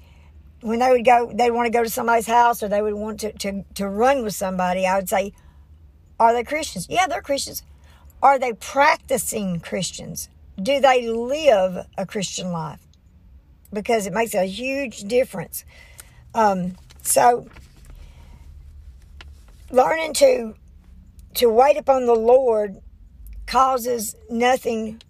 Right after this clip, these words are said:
but good, okay? Now, before I go on,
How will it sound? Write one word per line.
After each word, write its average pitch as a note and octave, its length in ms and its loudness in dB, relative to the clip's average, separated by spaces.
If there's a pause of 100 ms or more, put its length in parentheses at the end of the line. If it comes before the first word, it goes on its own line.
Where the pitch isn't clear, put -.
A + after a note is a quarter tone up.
(140)
but G3+ 260 -2
good, F#3+ 400 0 (240)
okay? A#3 400 2 (640)
Now, B3 300 2
before A3+ 420 2
I D4+ 120 4
go C4 240 0
on, A#3+ 380 -6